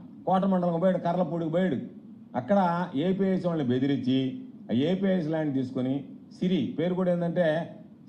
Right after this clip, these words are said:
సిరి రావాలని చెప్పి చెప్పాము, సిరి పేరుతో ఒక కంపెనీ పెట్టి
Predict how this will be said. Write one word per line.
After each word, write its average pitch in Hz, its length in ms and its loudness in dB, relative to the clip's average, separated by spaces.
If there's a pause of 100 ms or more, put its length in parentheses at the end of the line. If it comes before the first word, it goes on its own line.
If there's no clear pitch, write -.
(100)
సిరి 180 160 2
రావాలని 180 480 4
చెప్పి 151 160 -4
చెప్పాము, 156 240 -2
సిరి 185 260 0
పేరుతో 175 320 -2
ఒక 131 180 -2
కంపెనీ 156 300 0
పెట్టి 143 560 -2